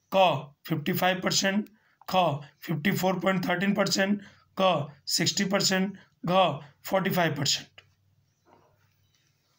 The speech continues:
सेवेंटी फ़ाइव नंबर का उत्तर दें आप। ओके,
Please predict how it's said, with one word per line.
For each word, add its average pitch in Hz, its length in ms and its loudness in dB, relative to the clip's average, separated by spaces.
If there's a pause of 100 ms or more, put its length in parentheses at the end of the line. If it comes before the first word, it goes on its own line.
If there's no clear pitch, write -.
(2500)
सेवेंटी 156 340 -4
फ़ाइव 160 220 0
नंबर 165 220 0
का - 80 -6
उत्तर 160 220 -6
दें 156 140 -2
आप। 165 180 -4 (200)
ओके, 165 320 -4